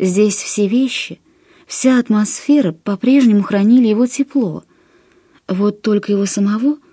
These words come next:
уже не было. Мне вдруг впервые стало по-настоящему ясно, что я никогда больше не увижу отца,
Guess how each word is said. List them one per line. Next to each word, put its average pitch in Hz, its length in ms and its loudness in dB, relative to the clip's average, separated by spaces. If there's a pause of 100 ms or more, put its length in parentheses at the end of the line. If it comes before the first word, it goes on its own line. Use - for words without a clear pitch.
(140)
уже 220 220 2
не 170 240 4
было. 165 300 -6 (1300)
Мне 190 220 2
вдруг 185 240 0
впервые 185 440 0
стало 185 320 -2
по-настоящему 185 840 -2
ясно, 185 520 -2 (580)
что - 200 0
я 254 60 8
никогда 247 360 6
больше 262 380 4
не 240 100 8
увижу 233 400 6
отца, 175 500 -4